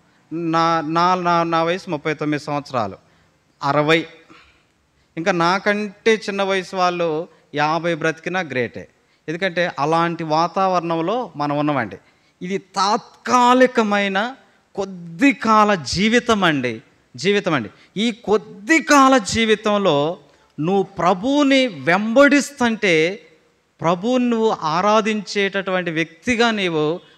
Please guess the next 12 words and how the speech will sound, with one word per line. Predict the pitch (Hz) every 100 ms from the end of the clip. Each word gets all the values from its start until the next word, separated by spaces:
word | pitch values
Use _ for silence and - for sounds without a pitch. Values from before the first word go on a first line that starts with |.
| _
తయారవుతావండి. | 165 165 180 170 156 156 135 107 - _ -
మీకు | 175 175
అర్థం | 170 190 220
కావటం | 214 196 196 190
కొరకు | 175 170 170 147 175 -
మరి | 135 156 156
నేను | 160 156 175
చెప్పా | 160 190
అండి, | 180 160 180 - _ -
మరలా | 139 156 180
చెప్తా | 170 156 - 147
అండి. | 139 139